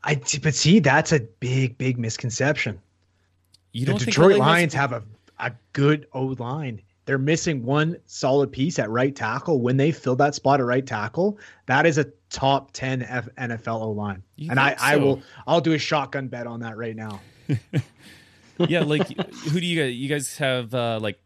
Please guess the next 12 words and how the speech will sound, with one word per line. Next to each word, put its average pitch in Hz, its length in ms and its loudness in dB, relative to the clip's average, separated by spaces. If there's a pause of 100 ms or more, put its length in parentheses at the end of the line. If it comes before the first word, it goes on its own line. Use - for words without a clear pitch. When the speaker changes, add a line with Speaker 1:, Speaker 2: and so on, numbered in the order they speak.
Speaker 2:
Taylor 127 340 -4
Decker, 110 640 -2
Frank 113 420 -6
Ragnow 104 580 -4
was 110 160 -4
Speaker 1:
Stud. 120 220 -4
Speaker 2:
pretty 110 180 -6
new 104 200 -8
Speaker 1:
Oh, 131 120 -2
Speaker 2:
there. 110 400 -6 (800)
Speaker 1:
t-, - 200 -14
uh, 147 100 -10